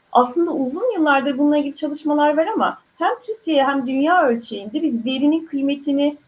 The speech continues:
son on yılda anlamış olduğumuz için veri toplama mekanizmaları, e, akışkan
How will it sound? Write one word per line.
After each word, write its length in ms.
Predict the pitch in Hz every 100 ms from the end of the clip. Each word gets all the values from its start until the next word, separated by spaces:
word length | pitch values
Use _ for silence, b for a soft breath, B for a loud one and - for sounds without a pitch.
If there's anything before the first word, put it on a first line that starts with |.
| _
son 380 | - 311 311 302
on 280 | 339 453 359
yılda 360 | 285 226 208
anlamış 500 | 214 196 196 185 190
olduğumuz 500 | 196 190 202 220 330
için 380 | 247 233 294 320 _ _ -
veri 280 | 294 349 381
toplama 520 | 285 - 294 302 349
mekanizmaları, 1040 | 339 277 247 226 190 190 180 175 165 170 170 _ _ _ -
e, 60 | 214 208 202 196 190 190 - - _ _ _ _ - _ - - _
akışkan 760 | 226 233 262 - - 302 226